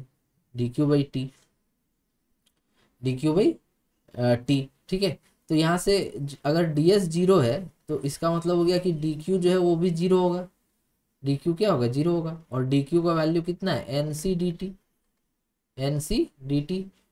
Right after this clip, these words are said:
that means कि यहाँ से सी ज़ीरो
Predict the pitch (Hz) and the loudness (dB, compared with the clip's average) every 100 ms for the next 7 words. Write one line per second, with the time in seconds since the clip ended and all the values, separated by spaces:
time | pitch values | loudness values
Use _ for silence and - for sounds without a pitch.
0 | _ - 139 139 160 175 - 180 170 151 | _ -2 0 0 -2 -4 -4 -4 -2 -2
1 | 160 - 208 - _ _ _ _ _ - | -2 -2 -2 -4 _ _ _ _ _ -14
2 | - 180 226 269 - _ - 117 120 127 | -4 0 0 -2 -4 _ -16 -10 -4 -2
3 | 160 | 0